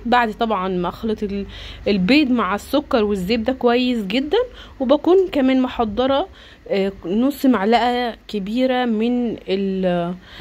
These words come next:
البيكنج باودر ورشه من الملح، او معلقه صغيره من البيكنج باودر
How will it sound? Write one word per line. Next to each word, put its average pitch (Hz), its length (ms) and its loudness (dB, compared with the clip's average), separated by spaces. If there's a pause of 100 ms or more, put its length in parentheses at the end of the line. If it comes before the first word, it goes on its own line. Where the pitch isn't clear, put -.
(320)
البيكنج 233 480 2
باودر 277 300 2
ورشه 269 440 2
من 226 120 0
الملح، 170 480 -4
او 330 140 4
معلقه 226 500 2
صغيره 277 680 0 (760)
من 240 400 0
البيكنج 226 760 2
باودر 311 340 2